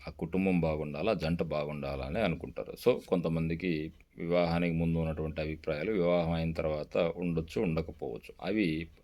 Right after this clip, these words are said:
వారి యొక్క, ఆ, ఆలోచన పరిస్థితులు కావచ్చు, లేకపోతే ఉద్యోగం, different type of aspects కావచ్చు. So, అలాంటి సందర్భంలో విడిపోవాలి అనే, అనే నిర్ణయానికి వచ్చినప్పుడు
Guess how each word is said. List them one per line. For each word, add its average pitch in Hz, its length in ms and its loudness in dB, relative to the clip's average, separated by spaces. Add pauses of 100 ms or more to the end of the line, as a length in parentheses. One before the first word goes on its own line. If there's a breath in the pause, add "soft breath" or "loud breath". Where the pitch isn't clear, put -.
(400 loud breath)
వారి 85 260 6
యొక్క, 82 220 2 (580 soft breath)
ఆ, 76 340 0
ఆలోచన 85 680 6 (140)
పరిస్థితులు 80 400 -2
కావచ్చు, 80 360 0
లేకపోతే 82 500 4
ఉద్యోగం, 80 640 0 (340)
different 101 280 8
type 95 160 10
of 98 100 6
aspects 82 420 4
కావచ్చు. - 500 -4
So, - 80 -2 (460 loud breath)
అలాంటి 110 380 2
సందర్భంలో 80 540 0
విడిపోవాలి 113 800 8
అనే, 90 320 4 (680)
అనే 85 160 2
నిర్ణయానికి 92 540 2
వచ్చినప్పుడు 80 760 0